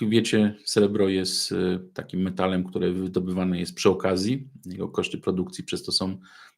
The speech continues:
e, dużo niższe niż, e, by to wynikało z kosztów, e, całkowitej produkcji górniczej. K G H M, jak widać, osiąga sukcesy. Miło słyszeć, że, czy mu-, miło czytać, że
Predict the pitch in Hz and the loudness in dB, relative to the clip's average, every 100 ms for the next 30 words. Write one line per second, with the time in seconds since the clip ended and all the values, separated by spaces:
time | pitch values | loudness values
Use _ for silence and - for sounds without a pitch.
0 | - 95 92 92 92 95 92 95 101 - | -6 0 2 2 0 0 2 2 2 2
1 | 104 101 - - 104 101 - - 101 98 | 0 0 -4 -2 0 0 -2 -2 -2 -2
2 | 101 104 101 101 92 101 98 95 - 95 | 0 4 6 6 6 4 4 2 -2 -2
3 | - 92 - _ 90 92 92 90 - 92 | -2 -8 -10 _ -10 -6 -4 -4 -6 -10
4 | - 92 92 95 - 95 95 98 92 - | -10 -8 -6 -6 -8 -8 -2 -2 0 -2
5 | 95 - - - - - - _ _ _ | -2 -6 -20 -20 -20 -20 -20 _ _ _
6 | _ _ _ _ _ _ _ - - 120 | _ _ _ _ _ _ _ -20 -10 2
7 | 104 104 98 98 92 87 95 92 95 - | 2 4 2 2 0 -2 2 2 0 -2
8 | 98 95 92 92 - 101 - - 113 107 | 0 2 0 -4 -12 -10 -10 -2 2 4
9 | 107 101 101 101 101 _ - - - - | 4 4 6 4 0 _ -20 -20 -18 -10
10 | - 104 107 101 - 90 95 95 98 95 | -4 4 4 4 -2 -4 -2 0 0 0
11 | - 95 95 98 98 92 92 - 98 - | -2 0 2 4 4 2 0 -2 -2 -2
12 | - 92 90 92 92 92 | -6 -6 -4 -2 0 -2